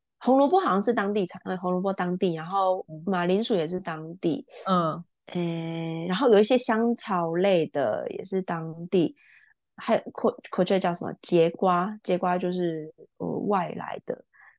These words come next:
Speaker 1: 这边如果要有当地产的，应该是气候比较温暖的时候，可能这个季节吧。哦，然后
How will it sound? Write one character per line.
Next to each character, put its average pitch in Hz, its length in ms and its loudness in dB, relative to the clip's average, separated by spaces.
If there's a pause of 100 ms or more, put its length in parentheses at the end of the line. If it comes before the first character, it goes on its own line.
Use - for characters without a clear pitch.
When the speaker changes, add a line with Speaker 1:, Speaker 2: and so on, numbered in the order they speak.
(180)
Speaker 1:
这 403 160 4
边 381 300 8
如 320 160 8
果 302 80 8
要 285 160 4
有 220 40 4
当 240 220 0
地 254 140 4
产 185 160 -4
的， 175 80 -4
应 196 80 -4
该 220 100 -4
是 233 240 0
气 - 240 0
候 220 100 -2
比 190 120 -4
较 175 160 -4
温 175 120 -4
暖 170 160 -8
的 - 60 -14
时 - 160 -4
候， 170 200 -6
可 - 120 -10
能 160 140 -2
这 196 100 -2
个 175 100 2
季 160 160 -2
节 131 140 -6 (100)
吧。 - 80 -12 (840)
哦， - 260 -12
然 190 160 -6
后 196 760 -2